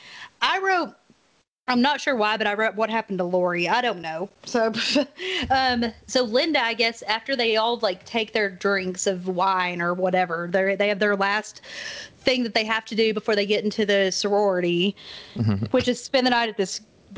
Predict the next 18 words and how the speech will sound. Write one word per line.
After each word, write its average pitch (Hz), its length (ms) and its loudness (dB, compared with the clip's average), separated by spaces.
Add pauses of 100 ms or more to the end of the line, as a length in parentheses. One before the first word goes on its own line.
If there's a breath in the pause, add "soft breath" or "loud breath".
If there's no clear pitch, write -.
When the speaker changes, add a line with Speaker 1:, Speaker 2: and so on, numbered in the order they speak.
(140)
Speaker 1:
uh, 196 340 4
haunted 196 320 0
brothel 175 640 0
where 190 240 2
this 190 220 0
thing 214 280 0
happened. 165 500 0 (280)
So, 180 340 0
okay, 196 300 0
here 185 160 0
we 190 120 2
are. 165 280 -2 (260)
And 233 140 2
Speaker 2:
But 247 120 4
Speaker 1:
so 226 80 0
all 214 200 2
the - 80 2
Speaker 2:
oh, 196 80 2